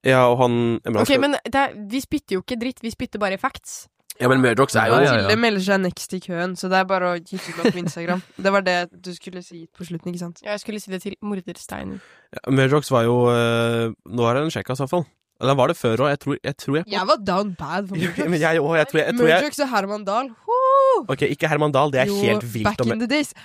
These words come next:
Speaker 4: back in the days,
Speaker 1: Ja, selvfølgelig.
Speaker 4: back in the
Speaker 1: Når Herman
Speaker 4: days.
Speaker 1: Dahl, når Herman Dahl så døende ut, så likte du han, Maja.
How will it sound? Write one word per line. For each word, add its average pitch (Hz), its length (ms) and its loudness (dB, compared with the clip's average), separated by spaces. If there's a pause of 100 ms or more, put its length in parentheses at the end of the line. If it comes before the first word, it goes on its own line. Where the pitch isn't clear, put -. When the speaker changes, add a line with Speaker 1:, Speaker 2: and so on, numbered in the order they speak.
(140)
Speaker 4:
back - 320 -6
in 202 160 -6
the 208 80 -6
days, 254 280 0
Speaker 1:
Ja, 254 120 2
selvfølgelig. 202 440 0
Speaker 4:
back - 120 -12
in 214 120 -6
the 127 60 0
Speaker 1:
Når 123 160 4
Herman 113 360 2
Speaker 4:
days. 110 100 2
Speaker 1:
Dahl, 110 200 2 (140)
når 117 160 0
Herman 104 260 -2
Dahl 101 180 0
så 107 200 -2
døende 101 480 2
ut, - 400 -4 (600)
så - 120 0
likte 147 240 2
du 117 100 2
han, 101 100 4
Maja. 107 220 4